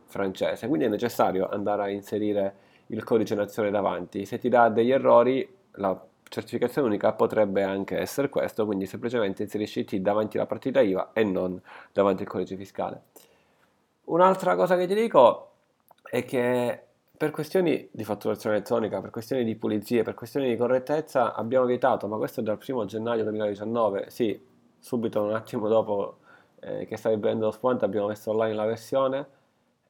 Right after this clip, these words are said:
e abbiamo vietato che lo stesso amministratore potesse avere due fornitori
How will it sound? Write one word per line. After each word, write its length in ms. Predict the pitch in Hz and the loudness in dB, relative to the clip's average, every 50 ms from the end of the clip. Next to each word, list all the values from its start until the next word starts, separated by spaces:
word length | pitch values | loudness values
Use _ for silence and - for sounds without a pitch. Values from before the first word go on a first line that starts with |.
| _ _ _ - | _ _ _ -4
e 680 | 123 120 120 117 113 113 113 113 113 113 110 110 113 - _ _ _ _ _ _ _ | -2 -2 0 -2 -2 -2 -2 -2 -2 -4 -4 -6 -10 -14 _ _ _ _ _ _ _
abbiamo 220 | - 135 170 156 143 | -2 0 2 4 4
vietato 640 | 151 151 151 180 180 180 - 160 151 135 - - - _ _ | 4 4 4 4 4 4 4 2 2 2 2 -2 -10 _ _
che 120 | - 131 | -4 -2
lo 100 | 127 127 | -2 -2
stesso 680 | 127 - 156 151 - - 143 135 127 120 - - - _ _ _ _ | -2 -4 -8 -8 -4 0 4 4 4 4 2 0 -8 _ _ _ _
amministratore 720 | _ 120 120 120 123 131 127 - - 131 151 165 165 151 127 | _ -4 -4 -2 -2 -2 -4 -4 -6 -2 -2 0 0 0 -2
potesse 340 | - 104 - 113 - - | -2 -4 -4 -4 -4 -2
avere 300 | 113 120 117 117 113 107 | -2 0 0 0 0 0
due 240 | 117 135 143 143 131 | 0 2 2 2 2
fornitori 640 | - 123 117 117 117 - 131 135 139 135 139 135 | -2 -4 -4 -4 -2 2 4 4 4 2 2 -4